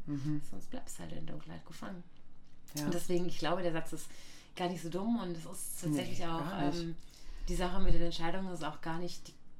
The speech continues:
Speaker 2: die macht mir manchmal das Leben schwer, aber im Grunde genommen ist da halt auch, ist da schon auch viel drin. Es ist
Speaker 1: Mhm.
Speaker 2: halt einfach eine, das Leben ist eine ständige Entscheidungsaufgabe. Du entscheidest dich für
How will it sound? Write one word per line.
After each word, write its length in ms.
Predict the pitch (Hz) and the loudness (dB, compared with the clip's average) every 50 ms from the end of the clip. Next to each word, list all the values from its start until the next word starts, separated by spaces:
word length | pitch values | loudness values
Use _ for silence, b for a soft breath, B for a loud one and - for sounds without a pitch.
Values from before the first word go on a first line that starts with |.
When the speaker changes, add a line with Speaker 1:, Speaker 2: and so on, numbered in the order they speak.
| - - 190 | -12 -10 -6
Speaker 2:
die 40 | |
macht 220 | 196 190 190 185 - | -6 -4 -4 -4 -4
mir 80 | 202 | -4
manchmal 200 | 185 175 175 175 165 | -4 -4 -4 -4 -4
das 80 | 165 | -4
Leben 220 | 170 165 165 165 170 | -6 -6 -6 -6 -6
schwer, 340 | - - - - 165 180 202 | -4 -4 -4 -2 -2 -4 -4
aber 160 | 196 - 185 175 | -4 -6 -4 -6
im 80 | 170 | -6
Grunde 300 | 170 - 175 180 190 196 | -6 -4 -4 -4 -2 -2
genommen 240 | 190 185 180 185 185 | -2 0 0 0 -2
ist 160 | 170 - - | -2 -4 -4
da 100 | 185 170 | -6 -6
halt 160 | 170 175 170 | -6 -6 -4
auch, 160 | 170 175 156 - B B B B B B B B B B B B - - | -4 -4 -4 -6 B B B B B B B B B B B B -8 -8
ist 160 | - 190 - | -8 -6 -6
da 80 | 190 | -6
schon 160 | - - 151 151 | -6 -6 -8 -10
auch 100 | 147 - | -12 -12
viel 140 | - 151 | -12 -12
drin. 240 | - - - 139 143 143 - - - - | -12 -12 -12 -12 -14 -14 -16 -14 -10 -8
Es 60 | 147 | -4
ist 240 | 147 143 143 143 139 | -4 -2 -2 -2 -2
Speaker 1:
Mhm. 40 | 139 | -2
Speaker 2:
halt 160 | 147 151 156 | -4 -4 -6
einfach 300 | - - - 165 151 147 | -6 -6 -8 -8 -8 -8
eine, 180 | 170 165 156 - - - - - - - - - - - - - - - - - - - | -6 -6 -6 -6 -6 -6 -6 -6 -6 -6 -6 -6 -6 -4 -4 -4 -4 -4 -6 -6 -8 -8
das 160 | - 165 - - | -8 -6 -4 -4
Leben 280 | 180 214 240 254 254 233 | -2 0 0 0 0 0
ist 280 | 226 226 - - - | -2 -4 -6 -10 -10
eine 140 | 202 190 185 | -8 -6 -6
ständige 340 | - - 180 185 196 190 185 | -6 -6 -8 -8 -8 -8 -8
Entscheidungsaufgabe. 880 | 185 185 - 196 185 185 185 170 156 160 156 156 - - - - 156 | -8 -6 -6 -6 -6 -6 -8 -10 -10 -12 -12 -12 -12 -12 -12 -12 -10
Du 80 | 156 165 | -10 -10
entscheidest 480 | 165 165 - 175 170 165 - - - - | -10 -10 -10 -10 -10 -10 -12 -12 -12 -12
dich 140 | 170 - | -12 -12
für 140 | - 180 170 | -12 -12 -12